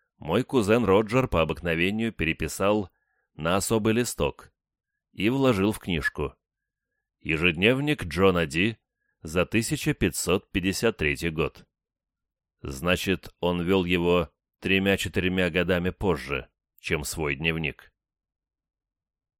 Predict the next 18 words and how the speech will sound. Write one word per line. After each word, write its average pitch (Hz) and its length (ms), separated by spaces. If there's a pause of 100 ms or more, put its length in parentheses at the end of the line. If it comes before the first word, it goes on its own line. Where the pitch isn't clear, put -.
(760)
Серебряный 127 720
башмак 98 760 (140)
Бартлета 87 720
Грина. 76 480 (1600)
Сии 127 360
записки 127 840
мною, 104 640 (560)
магистром 113 680
Джоном 104 440
Ди, 98 300 (460)
бывшим 127 500
некогда 117 400
тщеславным 117 720
щеголем 110 760
и 95 120
весьма 104 340
заносчивым 101 720
невеждой, 95 580